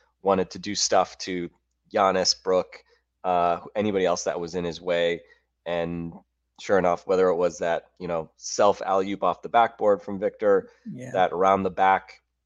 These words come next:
Speaker 1: into the Brook Lopez facial where he basically didn't even jump.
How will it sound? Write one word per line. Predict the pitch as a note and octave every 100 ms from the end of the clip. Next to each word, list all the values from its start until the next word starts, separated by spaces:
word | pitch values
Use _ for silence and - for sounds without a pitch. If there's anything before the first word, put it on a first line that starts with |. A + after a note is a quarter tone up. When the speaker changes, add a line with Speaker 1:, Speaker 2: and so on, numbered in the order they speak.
| _ -
Speaker 1:
into | G#2 F#2+ G#2
the | F#2
Brook | F2 G2+ G#2
Lopez | G2 G#2 F2
facial | - G2+ G#2 G#2+
where | F#2
he | F2+
basically | F#2+ B2+ D3+
didn't | A#2 A#2
even | F#2+ D#2+
jump. | E2 A2